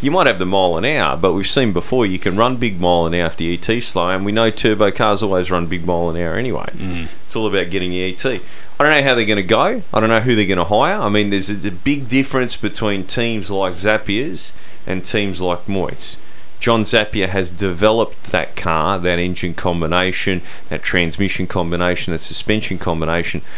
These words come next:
Speaker 1: over many, many laps. I, I, the last time I spoke to John, I think he had, like, over, uh, four hundred, five hundred laps on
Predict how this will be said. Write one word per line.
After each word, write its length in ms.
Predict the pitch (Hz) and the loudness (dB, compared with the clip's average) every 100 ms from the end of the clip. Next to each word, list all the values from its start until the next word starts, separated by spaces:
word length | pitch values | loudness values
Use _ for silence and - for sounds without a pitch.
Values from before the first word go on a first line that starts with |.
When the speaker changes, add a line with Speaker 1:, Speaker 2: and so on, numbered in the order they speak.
| - - | -4 -2
Speaker 1:
over 280 | - 95 82 | 0 0 0
many, 400 | 87 87 98 107 | 0 2 2 2
many 320 | 104 101 101 | 2 0 0
laps. 540 | 92 92 87 - - - - - | 0 0 0 -2 -4 -4 -4 -2
I, 220 | 87 85 - - | 0 -2 -2 -4
I, 100 | 73 | -4
the 140 | - 101 | -2 2
last 380 | 101 120 117 - | 4 2 2 0
time 180 | 117 | 0
I 60 | 104 | 0
spoke 320 | - 107 98 | 0 0 0
to 80 | - | -2
John, 320 | 85 104 98 87 - - - | -2 0 0 -2 -2 -2 -2
I 60 | - | -2
think 240 | - 110 | 0 -2
he 120 | - | -2
had, 300 | 92 104 98 | -2 0 -2
like, 240 | 90 90 - | 0 -2 2
over, 600 | 104 107 113 92 90 80 - - - - | 4 4 4 2 0 0 -2 -2 -4 -2
uh, 460 | - 85 80 78 80 - - - | -2 -2 -2 -2 -4 -4 -4 -4
four 380 | - - 104 | -2 0 2
hundred, 460 | 101 101 87 80 76 - - | 2 0 0 -2 -2 -2 -2
five 320 | - 104 101 | 2 2 2
hundred 260 | 107 87 80 | 0 0 0
laps 520 | 87 104 87 - - - - | 0 0 0 -2 -2 -2 0
on 320 | 92 87 82 | 0 0 0